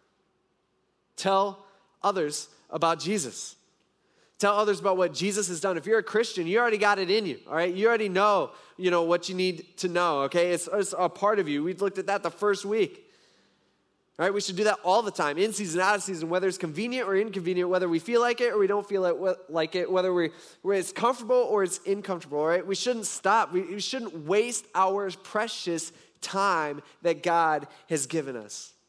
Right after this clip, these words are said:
He's saying, "Preach the word,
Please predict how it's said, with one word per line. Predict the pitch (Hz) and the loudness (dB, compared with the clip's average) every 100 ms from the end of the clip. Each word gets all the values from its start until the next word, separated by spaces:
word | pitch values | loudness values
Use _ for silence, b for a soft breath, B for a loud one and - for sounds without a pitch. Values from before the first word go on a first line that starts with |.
| _ _ _ _ _ _ _ _ _ _ _ _ _ _ _ | _ _ _ _ _ _ _ _ _ _ _ _ _ _ _
He's | 165 | -10
saying, | 175 143 | -8 -4
"Preach | 190 202 | -4 -4
the | 185 | -6
word, | 175 180 175 | -4 -4 -4